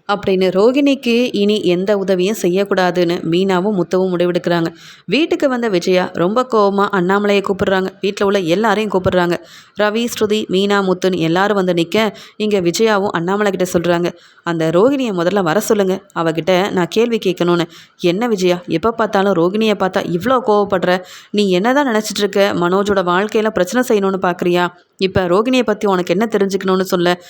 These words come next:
இது ரொம்ப பெரிய விஷயங்க," அப்படின்னு சொல்ல, உடனே ரோகிணியும் அழுதுகிட்டே வந்து நிக்கிறாங்க. "அத்தை, நான் செஞ்ச தப்புக்கு எல்லார்கிட்டயும் மறுபடியும் மன்னிப்பு கேட்குறேன்.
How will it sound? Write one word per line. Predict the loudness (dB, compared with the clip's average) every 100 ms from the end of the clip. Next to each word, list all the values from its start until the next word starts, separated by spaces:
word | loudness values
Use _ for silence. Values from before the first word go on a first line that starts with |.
| -20 -10
இது | 0 2
ரொம்ப | 2 0
பெரிய | 0 0 2
விஷயங்க," | 0 0 -2 0 -2 -2
அப்படின்னு | -2 0 -2
சொல்ல, | -2 -4 -2
உடனே | 0 0 2
ரோகிணியும் | 2 2
அழுதுகிட்டே | 0 0 0 0 0 0 -2
வந்து | 0 -2
நிக்கிறாங்க. | -4 -2 -2 -2 -4 _ _ _
"அத்தை, | -12 -2 -2 -2 -8 -20 _
நான் | -4
செஞ்ச | 0 0 0
தப்புக்கு | -2 -2 -2
எல்லார்கிட்டயும் | 0 0 0 -2 -2 -2 0
மறுபடியும் | 0 0 0 0
மன்னிப்பு | -2 -2
கேட்குறேன். | -2 0 0